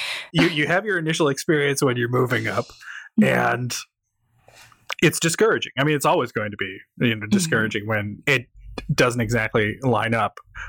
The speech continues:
Speaker 1: uh, with, you know, your hopes of maybe the first few auditions will be, uh, unproductive. But,
Speaker 2: <laughs>
Speaker 1: you know, it'll,
Speaker 2: So
Speaker 1: it'll,
Speaker 2: more
Speaker 1: it'll
Speaker 2: like
Speaker 1: pick
Speaker 2: the
Speaker 1: up.
Speaker 2: first twenty-five or thirty.
Speaker 1: Yeah, 'cause, like, a lot of
Speaker 2: Yeah.
Speaker 1: people get beat down by the realities of just how many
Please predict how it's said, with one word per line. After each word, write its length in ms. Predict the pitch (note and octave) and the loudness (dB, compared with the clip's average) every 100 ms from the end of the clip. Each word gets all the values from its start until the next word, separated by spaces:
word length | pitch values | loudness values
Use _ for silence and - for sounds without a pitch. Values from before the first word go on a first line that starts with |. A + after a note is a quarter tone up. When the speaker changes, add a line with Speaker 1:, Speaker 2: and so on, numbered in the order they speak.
| - | -4
Speaker 1:
uh, 320 | - G#2+ G2+ - | -2 0 0 -2
with, 360 | A2 G2+ G#2 - - - - - - | 0 0 -2 -6 -14 -16 -16 -8 0
you 60 | |
know, 100 | G#2 | 0
your 200 | G#2 G#2 | 0 0
hopes 300 | - A2+ - | 0 0 0
of 220 | G#2+ G2 - - E3 | 0 0 -4 -8 -2
maybe 400 | E3 C#3 B2+ A#2 | 2 2 2 0
the 140 | G#2+ | -2
first 340 | G#2+ - A#2+ - | 0 2 0 0
few 180 | C3+ A2+ | 2 2
auditions 680 | G#2 G2+ A#2+ - G#2+ G#2 | 2 2 0 2 0 0
will 160 | G#2+ G2+ | 0 0
be, 360 | G#2 G#2 G#2 - - - - - - | 0 0 -4 -6 -12 -10 -10 -8 -2
uh, 380 | G#2 G2 F#2+ - - - - - - - - | 0 0 -2 -6 -8 -6 -4 -6 -8 -12 -2
unproductive. 720 | C3 B2 A#2+ A2+ B2+ - E2 - | 2 2 2 0 0 0 -2 2
But, 400 | A3+ G3 F#3 - | 2 2 0 0
Speaker 2:
<laughs> 0 | |
Speaker 1:
you 160 | G#3+ G#2+ | 0 0
know, 160 | A2 | -2
it'll, 240 | B2+ B2+ A2+ - - - - | 0 0 0 -4 -10 -14 -2
Speaker 2:
So 120 | A3 | 2
Speaker 1:
it'll, 160 | D3+ F#3+ | 4 2
Speaker 2:
more 160 | G#3 | 2
Speaker 1:
it'll 60 | G#3 | 2
Speaker 2:
like 160 | G#3+ | 2
Speaker 1:
pick 80 | E3+ | 2
Speaker 2:
the 60 | G3+ | 2
Speaker 1:
up. 60 | |
Speaker 2:
first 300 | F#3+ A3 - | 2 2 0
twenty-five 800 | - F#3 F3 E3 - E3+ D3+ C#3+ | 2 2 2 2 2 2 2 0
or 100 | - | 0
thirty. 680 | G#3+ B3+ - G3 F4+ - F4 - | 0 0 -2 2 0 2 0 0
Speaker 1:
Yeah, 400 | D#4 F4 F3 - | 0 2 0 0
'cause, 140 | G3 | -2
like, 100 | F#3+ | 0
a 60 | F#3+ | 2
lot 180 | F3+ F3+ | 2 2
of 40 | |
Speaker 2:
Yeah. 80 | A#3 | 0
Speaker 1:
people 160 | G3 F3+ | 0 2
get 240 | E3+ D#3 | 0 2
beat 220 | D3+ C#3 | 0 2
down 260 | D3+ D3 E3+ | 2 2 2
by 220 | C3 A2+ | 0 0
the 340 | A2+ A2+ A2+ - | 0 0 -2 0
realities 720 | A#2+ A2+ G#2+ D#3 C3 G2+ G2 | 2 4 4 2 0 -2 0
of 240 | A#2 G#2 | 0 0
just 200 | - - | -2 -2
how 120 | D3 | 0
many 320 | C3 B2+ A#2 | 2 2 0